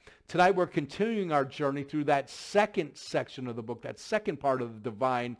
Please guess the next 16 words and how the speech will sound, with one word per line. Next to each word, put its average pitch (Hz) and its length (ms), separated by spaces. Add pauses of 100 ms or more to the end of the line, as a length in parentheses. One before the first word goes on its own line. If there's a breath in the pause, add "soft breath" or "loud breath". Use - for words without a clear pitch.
(280 soft breath)
outline, 127 600
the 120 100
things 156 540
that 147 320
are, 139 320
present 143 500
tense. - 520 (300 loud breath)
We 156 120
have 160 120
established 165 520
that 156 160
the 139 80
things 165 300
that 156 120
are 147 320
cover 147 560